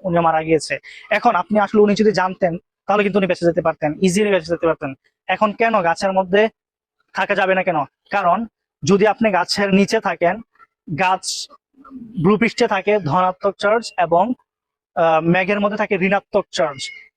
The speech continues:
এই ভূ-, আহ, ভূপৃষ্ঠের ধনাত্মক চার্জ এবং মেঘের মধ্যে যে ঋণাত্মক চার্জ, এই চার্জের মধ্যে আকর্ষণ বিকর্ষণের ফলে সরাসরি বজ্রপাত গাছের মধ্যে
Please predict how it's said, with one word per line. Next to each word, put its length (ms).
এই 120
ভূ-, 420
আহ, 120
ভূপৃষ্ঠের 480
ধনাত্মক 480
চার্জ 380
এবং 440
মেঘের 340
মধ্যে 260
যে 160
ঋণাত্মক 560
চার্জ, 320
এই 140
চার্জের 400
মধ্যে 340
আকর্ষণ 680
বিকর্ষণের 640
ফলে 260
সরাসরি 800
বজ্রপাত 540
গাছের 340
মধ্যে 320